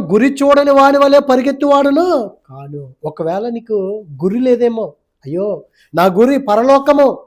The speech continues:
ఇదిగో నా గురి ప్రభు అయినటువంటి యేసుక్రీస్తు వారు అని లేక-, లేకపోతే ఆయన అంటున్నాడు, నేను గురి లేని వాని వలె, గురి చూడని వాని వలె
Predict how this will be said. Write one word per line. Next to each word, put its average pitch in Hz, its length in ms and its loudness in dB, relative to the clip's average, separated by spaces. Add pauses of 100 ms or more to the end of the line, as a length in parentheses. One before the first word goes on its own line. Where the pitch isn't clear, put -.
(340)
ఇదిగో 240 320 4
నా 254 40 4 (120)
గురి 277 180 4 (160)
ప్రభు 220 200 2
అయినటువంటి 277 420 0
యేసుక్రీస్తు 285 640 0
వారు 294 220 2 (1120)
అని 147 160 -10 (100)
లేక-, 143 260 -12
లేకపోతే 165 640 -12 (1400)
ఆయన 135 220 -12
అంటున్నాడు, 147 340 -12
నేను 151 160 -6 (140)
గురి 160 140 -8 (100)
లేని 202 260 0
వాని 196 240 -2
వలె, 226 220 0 (1040)
గురి 175 360 0
చూడని 233 380 2
వాని 247 240 4
వలె 262 200 6